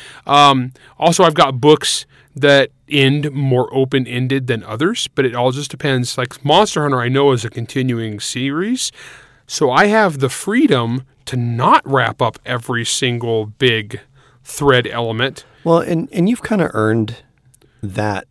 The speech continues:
Speaker 2: that level of trust and respect from your readers and from the publisher.
Speaker 1: 'Cause every other year I give 'em another one of those.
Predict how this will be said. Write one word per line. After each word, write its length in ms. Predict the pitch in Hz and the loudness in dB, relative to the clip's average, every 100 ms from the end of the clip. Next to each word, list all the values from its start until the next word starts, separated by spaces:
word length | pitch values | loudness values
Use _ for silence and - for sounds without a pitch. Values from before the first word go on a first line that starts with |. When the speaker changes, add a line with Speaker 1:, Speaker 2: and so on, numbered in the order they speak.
| _ | _
Speaker 2:
that 240 | 107 107 98 | -6 -4 0
level 300 | 107 107 98 | -2 -2 -6
of 80 | |
trust 360 | - - 107 - | -8 -6 -6 -6
and 120 | 104 | -8
respect 440 | 90 - - 92 - | -6 -6 -6 -8 -8
from 200 | 107 95 | -6 -6
your 100 | 87 | -4
readers 480 | 90 90 92 87 - | -6 -6 -6 -6 0
and 160 | 170 160 | 0 2
from 120 | 190 | 2
the 80 | 160 | 2
publisher. 520 | 240 143 82 87 85 | 0 0 -4 -8 2
Speaker 1:
'Cause 180 | 214 180 | 4 6
every 260 | 180 180 | 6 6
other 160 | 165 143 | 4 4
year 280 | 147 151 135 | 4 4 4
I 80 | 123 | 4
give 180 | 127 123 | 0 0
'em 100 | 120 | 0
another 280 | 120 143 | 0 0
one 120 | 107 104 | -2 -4
of 80 | |
those. 280 | 110 - - | -4 -4 -6